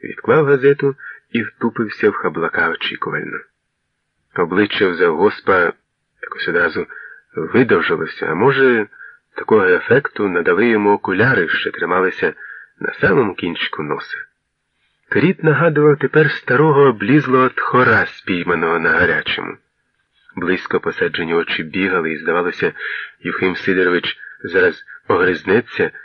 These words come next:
чи навіть хавкне. Тут не було більше ні стільця, ні табуретки, і капітан, спершись на одвірок, мовив:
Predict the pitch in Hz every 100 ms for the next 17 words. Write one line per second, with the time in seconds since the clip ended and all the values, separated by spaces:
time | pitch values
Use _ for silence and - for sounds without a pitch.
0 | - _ _ - 90 92 90 - - -
1 | - - - - - _ _ _ _ _
2 | _ _ _ - 180 170 147 151 139 120
3 | 127 - 104 90 85 87 85 85 90 -
4 | 87 - - 101 104 90 - 80 85 92
5 | 85 - 92 85 - - - - - _
6 | - 98 - 107 113 143 123 - 120 113
7 | - - 104 98 123 147 - 113 101 92
8 | 82 76